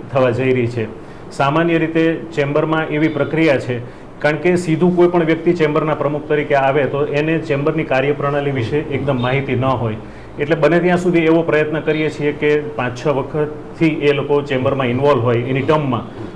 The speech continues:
અને સાથે સાથે ચેમ્બરનું કાર્ય શીખતા જતા હોય. જેમ કે હું પહેલા, અ, મંત્રી તરીકે મેં કામ કર્યું છે, અત્યારે બે વર્ષથી ઉપર ઉપપ્રમુખ તરીકે કાર્ય કરું છું.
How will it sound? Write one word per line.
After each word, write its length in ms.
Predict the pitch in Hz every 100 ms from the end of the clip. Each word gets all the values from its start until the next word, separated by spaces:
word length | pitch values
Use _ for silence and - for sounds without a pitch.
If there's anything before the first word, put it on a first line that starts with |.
| -
અને 160 | 147 160
સાથે 360 | 151 147 180
સાથે 320 | 175 170 170
ચેમ્બરનું 500 | 170 160 151 156 160
કાર્ય 400 | 143 139 151 165
શીખતા 400 | 165 202 208 208
જતા 240 | 143 139 135
હોય. 200 | 117 110 107 - 101
જેમ 160 | 120 147
કે 100 | 151
હું 180 | 151 151
પહેલા, 280 | 147 147
અ, 140 | 143 139 - 131
મંત્રી 560 | 131 127 135 139 147
તરીકે 280 | 143 131 131
મેં 160 | 120 120
કામ 200 | 123 120
કર્યું 220 | 120 117
છે, 120 | 127
અત્યારે 240 | 120 127 -
બે 100 | 139
વર્ષથી 260 | 135 120 135
ઉપર 280 | 120 127 131
ઉપપ્રમુખ 640 | 135 - 151 - 131 113
તરીકે 260 | 117 120 110
કાર્ય 280 | 117 113 110
કરું 260 | 113 110
છું. 180 | 107 123